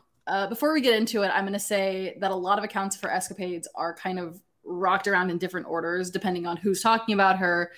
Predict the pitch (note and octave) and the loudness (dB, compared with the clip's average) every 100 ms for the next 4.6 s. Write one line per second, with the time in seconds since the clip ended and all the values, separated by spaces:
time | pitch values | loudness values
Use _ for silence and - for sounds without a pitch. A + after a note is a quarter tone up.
0 | - - _ _ - G3 G#3+ F#3+ F#3 F3 | -20 -20 _ _ -6 -2 0 2 4 4
1 | F3+ E3 F#3+ F#3 F#3+ A3 A3+ A3+ G#3+ G#3+ | 2 0 -2 2 6 8 10 12 12 10
2 | G3+ G#3 G3 F#3+ - - - G3 G3+ G3 | 10 10 8 4 -2 -20 -4 0 2 2
3 | F#3+ E3+ F#3+ F3+ - A3 G3 G#3 F#3 F3+ | 2 0 0 -2 0 0 2 2 2 2
4 | F3 F3+ E3+ E3+ E3+ | -2 -6 -6 -6 -6